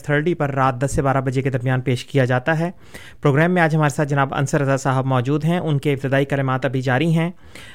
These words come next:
آ، پروگرام میں شامل ہونے کے لیے آپ ہمارا فون نمبر نوٹ فرما لیں، فور ون سکس فور ون زیرو سکس فائیو ٹو ٹو۔ اور، آ،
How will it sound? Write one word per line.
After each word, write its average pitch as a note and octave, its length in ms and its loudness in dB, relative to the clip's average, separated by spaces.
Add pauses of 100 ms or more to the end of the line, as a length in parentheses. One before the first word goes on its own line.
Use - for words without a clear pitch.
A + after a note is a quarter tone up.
(100)
آ، C#3+ 160 0
پروگرام C#3+ 380 2
میں D3 80 2
شامل D#3 300 0
ہونے F3 220 2
کے F3+ 80 -2
لیے F3 140 2
آپ D3+ 160 2
ہمارا C#3 200 2
فون D#3 200 0
نمبر D3 180 2
نوٹ C3+ 220 0
فرما C3 360 0
لیں، E3+ 260 0
فور E3 180 2
ون F3+ 140 0
سکس F3+ 320 -6
فور D#3+ 180 2
ون E3+ 160 -2
زیرو D#3+ 280 0
سکس - 400 -6
فائیو C#3+ 280 0
ٹو F3 120 0
ٹو۔ E3+ 240 -4 (500)
اور، C#3 280 -2
آ، C3+ 400 -2